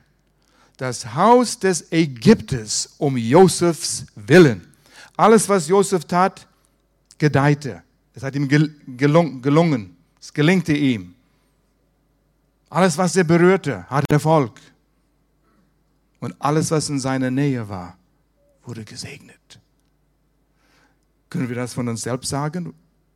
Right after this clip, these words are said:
Überall, wo ich hingehe, da ist Segen. Menschen freuen sich, wenn ich komme. „Oh nein, hier kommt der alte Christ wieder.“ Oder, „Ah, da kommt der Herr.“ Wenn er kommt, da ist Freude.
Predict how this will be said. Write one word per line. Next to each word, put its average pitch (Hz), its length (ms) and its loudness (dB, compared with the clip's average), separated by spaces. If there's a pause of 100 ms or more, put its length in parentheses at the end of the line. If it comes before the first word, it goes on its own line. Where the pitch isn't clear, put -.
(160)
Überall, 131 460 -4
wo 120 140 -10
ich 135 180 -10
hingehe, 135 480 -8
da 110 160 -14
ist - 160 -12
Segen. 120 460 -12 (400)
Menschen 143 320 -4
freuen 147 280 0
sich, 143 220 -6
wenn 131 140 -2
ich 143 240 -8
komme. 165 400 -2 (400)
„Oh 117 120 -8
nein, 120 220 -6
hier 110 120 -8
kommt 113 220 -10
der 110 100 -6
alte 104 180 -10
Christ 123 360 -10
wieder.“ 98 300 -12 (1800)
Oder, 117 320 -6 (240)
„Ah, 156 260 -14 (460)
da - 80 -20
kommt 131 240 -16
der 107 80 -14
Herr.“ 113 320 -12 (260)
Wenn 113 120 -14
er 143 140 -2
kommt, 107 320 -12
da 123 60 -12
ist 123 200 -14
Freude. 113 420 -14